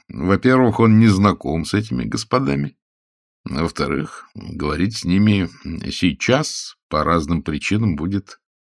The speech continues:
затруднительно, но он намерен побеседовать с Андре Сальмоном, которого считают сообщником похитителей. Они знакомы ещё по Санкт-Петербургу. Там Сальмон был помощником атташе при французском посольстве".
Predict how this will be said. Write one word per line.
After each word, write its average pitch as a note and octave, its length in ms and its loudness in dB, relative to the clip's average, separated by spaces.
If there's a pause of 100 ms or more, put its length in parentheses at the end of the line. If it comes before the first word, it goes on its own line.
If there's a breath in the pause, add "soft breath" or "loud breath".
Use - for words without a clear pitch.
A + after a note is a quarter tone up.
(260)
затруднительно, D#2+ 1300 0
но A#2 260 2
он E3 80 4
намерен D3+ 400 4
побеседовать G#2+ 680 2
с - 80 -4
Андре F#2 300 2
Сальмоном, A#2 760 -4 (520)
которого D#2+ 400 -2
считают D#2 440 -4
сообщником D2+ 760 -6
похитителей. - 880 -12 (100)
Они G2 220 0
знакомы F2+ 440 0
ещё E2+ 200 -2
по - 160 -4
Санкт-Петербургу. F2+ 1300 -2 (340)
Там C3 240 0
Сальмон A2 540 6
был A2 200 2
помощником F#2 680 0
атташе D#2+ 500 -4
при G#2+ 200 0
французском G2+ 720 -4
посольстве". - 800 -8